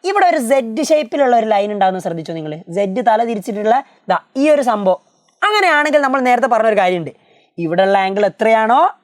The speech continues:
അത് തന്നെയായിരിക്കും ഇവിടെ ഉണ്ടാവുക. നേരത്തെ പറഞ്ഞ കാര്യം ഓർമ്മല്ലേ? ഇത് സെവന്റി ആണെങ്കിൽ ഇതും സെവന്റി. ഈസി ആയിട്ടുള്ള കാര്യമാണ്, ബുദ്ധിമുട്ടൊന്നുമില്ല. അല്ലെങ്കിൽ ഇത് സെവന്റി ആണെങ്കിൽ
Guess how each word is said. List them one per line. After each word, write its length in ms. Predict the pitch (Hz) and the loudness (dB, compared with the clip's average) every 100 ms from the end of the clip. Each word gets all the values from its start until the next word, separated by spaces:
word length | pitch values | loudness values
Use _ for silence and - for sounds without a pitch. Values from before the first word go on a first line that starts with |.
| - | -4
അത് 340 | 185 208 214 | -2 -2 -2
തന്നെയായിരിക്കും 760 | 214 226 247 277 320 339 294 226 | -2 -2 -2 0 0 0 0 -2
ഇവിടെ 160 | 247 240 | 0 0
ഉണ്ടാവുക. 340 | 214 180 160 | 0 -4 -4
നേരത്തെ 260 | 214 214 233 | -4 -2 0
പറഞ്ഞ 240 | 220 220 | 0 0
കാര്യം 240 | 220 214 220 | 0 0 0
ഓർമ്മല്ലേ? 380 | 220 214 214 208 _ _ _ - | 0 0 -2 -2 _ _ _ -8
ഇത് 120 | 180 | -4
സെവന്റി 500 | 190 214 202 214 240 | -2 0 2 2 2
ആണെങ്കിൽ 480 | 240 240 247 247 403 - _ - | 2 2 0 0 0 -4 _ -8
ഇതും 200 | 185 170 | -4 -4
സെവന്റി. 440 | 165 139 104 110 - _ _ _ | -4 -10 -12 -16 -20 _ _ _
ഈസി 300 | 131 175 190 | -10 -8 -2
ആയിട്ടുള്ള 320 | 220 170 170 151 | 0 2 0 -2
കാര്യമാണ്, 340 | 151 165 165 | -2 -4 -2
ബുദ്ധിമുട്ടൊന്നുമില്ല. 680 | 160 165 190 190 185 185 - - - | -2 -2 0 0 0 0 -2 -10 -4
അല്ലെങ്കിൽ 280 | 226 269 262 | 0 2 2
ഇത് 140 | 254 | 2
സെവന്റി 400 | 302 277 262 277 | 2 2 2 4
ആണെങ്കിൽ 440 | 311 302 302 349 | 2 2 2 2